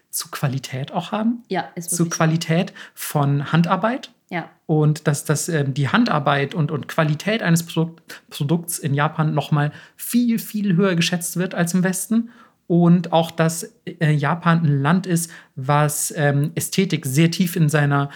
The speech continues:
Speaker 1: ähm, in seiner Kultur und Geschichte verankert hat. Da möchte ich an dieser Stelle auch noch mal kurz darauf hinweisen, hört doch bitte die Folge japanische Ästhetik
Speaker 2: <laughs>
Speaker 1: noch mal von uns. Ich weiß, ihr habt sie schon zehnmal gehört, aber hört sie doch fünfzehn Mal. Warum nicht?
Speaker 2: <laughs>
Speaker 1: Ähm,
Speaker 2: Ey,
Speaker 1: und
Speaker 2: ja?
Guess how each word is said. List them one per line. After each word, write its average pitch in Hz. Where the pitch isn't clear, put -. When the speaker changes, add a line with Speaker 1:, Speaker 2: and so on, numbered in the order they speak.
Speaker 1:
ähm, 147
in 156
seiner 139
Kultur 175
und 143
Geschichte 190
verankert 170
hat. 165
Da 131
möchte 139
ich 160
an 143
dieser 143
Stelle 147
auch 147
noch 143
mal 143
kurz 202
darauf -
hinweisen, 156
hört 180
doch -
bitte 185
die 156
Folge 160
japanische 165
Ästhetik 170
Speaker 2:
<laughs> 262
Speaker 1:
noch 240
mal 254
von 247
uns. 240
Ich -
weiß, 156
ihr 143
habt 165
sie -
schon 151
zehnmal 165
gehört, 151
aber 139
hört 208
sie 190
doch 185
fünfzehn -
Mal. 123
Warum 190
nicht? 208
Speaker 2:
<laughs> 226
Speaker 1:
Ähm, 170
Speaker 2:
Ey, 302
Speaker 1:
und 160
Speaker 2:
ja? 190